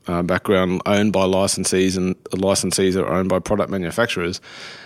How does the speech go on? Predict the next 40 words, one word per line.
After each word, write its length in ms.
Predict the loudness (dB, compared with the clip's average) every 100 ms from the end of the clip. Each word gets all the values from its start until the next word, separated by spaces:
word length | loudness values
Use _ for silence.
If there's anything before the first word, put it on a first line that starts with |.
| -6
The 100 | 0
ability 400 | 4 6 6 6
to 120 | 6
engage 380 | 4 4 2 2
with 80 | -2
the 80 | -6
client 600 | 0 2 4 4 0 0
so 80 | 2
they 80 | 4
like 320 | 4 2 2
you, 60 |
trust 300 | 0 0 0
you, 60 | 2
and 60 | 2
wanna 160 | 2
do 160 | 2 0
business 400 | 0 0 0 -2
with 100 | -2
you, 220 | 0 0
it 140 | 0 2
really 260 | 6 6
probably 260 | 6 2 -2
comes 220 | -2 -2
down 200 | 0 0
to 80 | -2
communication, 840 | -2 2 2 2 2 2 2 -2 -4 -14 _
putting 240 | 0 2 2
yourself 340 | 2 2 0
in 120 | 0
their 200 | 2 2
shoes, 360 | 2 2 2 2
what's 200 | 0 0
important 420 | -2 -2 -2 -2
to 80 | -2
them, 300 | 0 0 0
not 180 | -2 -4
what's 100 | -4
important 420 | -4 -2 -4 -4 -4
to 100 | -2
us. 280 | -2 -4